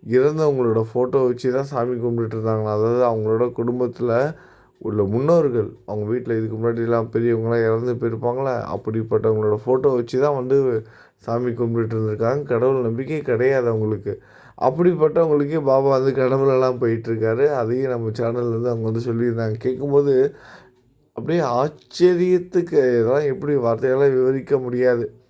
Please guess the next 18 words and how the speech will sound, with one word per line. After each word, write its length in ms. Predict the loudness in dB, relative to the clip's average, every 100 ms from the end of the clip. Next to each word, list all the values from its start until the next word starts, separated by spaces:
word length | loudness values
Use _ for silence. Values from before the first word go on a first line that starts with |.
| _ -8
இந்த 200 | 0 2
மாதிரி 340 | 4 2 2 -6 -6
சின்ன 220 | -2 0
சின்ன 220 | 0 -2
விஷயங்கள் 520 | -2 -2 -4 -2 -2 -2
நம்மளோட 380 | -2 -2 0 2
வாழ்க்கையில் 420 | 0 0 -2 -2
நடந்திருக்கலாம். 640 | -2 0 0 0 -2 -2 -10 _ -20 -20 -20 _
கண்டிப்பா 360 | -6 0 2 2
நடந்திருக்கும் 720 | 0 0 0 0 0 -2 -2 -8
உங்களோட 340 | -8 -2 0 2
வாழ்க்கையிலையும். 640 | 0 -2 -2 -4 -2 -4 -6 -12
அதை 180 | -6 -4
வந்து 120 | -4
கமெண்ட் 380 | -4 -2 -2 0
பாக்ஸ்ல 320 | 0 0 0
வந்து 120 | 0 0
சொல்லுங்க. 420 | -2 -2 0